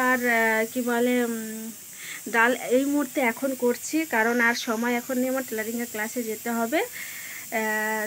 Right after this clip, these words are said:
তো চলো বন্ধুরা, দেখতে থাকো, সঙ্গে থাকো, আর please ভিডিওটি ভালো লাগলে like, share, comment করবো। আর সারাদিনে কী করছি না করছি দেখতেই হবে কিন্তু, ঠিক আছে? তো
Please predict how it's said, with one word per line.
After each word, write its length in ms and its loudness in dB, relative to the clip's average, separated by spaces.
তো 120 -2
চলো 380 2
বন্ধুরা, 360 2
দেখতে 300 -4
থাকো, 220 0
সঙ্গে 280 -6
থাকো, 160 -2
আর 200 0
please 260 -2
ভিডিওটি 260 -2
ভালো 220 2
লাগলে 180 0
like, 220 0
share, 180 -4
comment 240 -8
করবো। 140 -6
আর 140 -4
সারাদিনে 300 0
কী 120 -6
করছি 300 0
না 100 0
করছি 220 -2
দেখতেই 380 -4
হবে 180 2
কিন্তু, 320 -6
ঠিক 160 -6
আছে? 280 -4
তো 80 -2